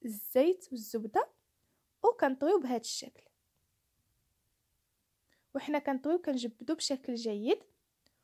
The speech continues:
وقبل ما كنطويو ضروري كندهنوا بالخليط ديال الزيت والزبده. اذا بغيتوا تزيدوا في الكميه ديال النشا مثلا،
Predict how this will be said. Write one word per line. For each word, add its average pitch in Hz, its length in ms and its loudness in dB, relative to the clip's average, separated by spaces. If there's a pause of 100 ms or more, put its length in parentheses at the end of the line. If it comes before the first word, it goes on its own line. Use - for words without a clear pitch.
(160)
وقبل 320 360 0
ما 311 60 0
كنطويو 285 420 0
ضروري 285 340 4
كندهنوا 277 460 -2
بالخليط 285 400 -2 (120)
ديال 269 200 2 (200)
الزيت 285 420 0
والزبده. 226 540 -6 (500)
اذا 285 120 6
بغيتوا 339 340 2
تزيدوا 294 440 0
في - 80 -12
الكميه 277 420 -2
ديال 254 260 0
النشا 262 320 0
مثلا، 254 460 0